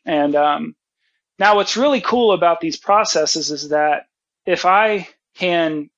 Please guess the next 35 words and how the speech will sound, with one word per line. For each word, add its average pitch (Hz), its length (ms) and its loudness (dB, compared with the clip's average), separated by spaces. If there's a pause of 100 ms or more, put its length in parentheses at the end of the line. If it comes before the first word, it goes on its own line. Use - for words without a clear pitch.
care 196 300 2
this 175 220 0
much 185 220 -2
about 160 240 0
their 156 100 0
narrative 151 500 -2
and 147 140 -8
care 151 180 0
this 156 180 -4
much 160 180 -6
about 147 160 -4
the - 80 -18
concept 175 720 -4 (560)
and 143 160 -6
really 196 240 2
do 185 140 -4
my 175 160 2
homework 151 540 0
and 143 200 -4
really 180 300 2
make 165 240 -4
sense - 340 -4
of 147 300 -4
all 170 240 2
of 156 60 -8
the 160 120 0
design 151 420 -2
decisions 147 460 -4
I'm 147 100 -4
gonna 143 180 -4
make 147 340 -4
and 143 120 -6
let 151 220 -2
this 156 180 -4
narrative 143 440 -2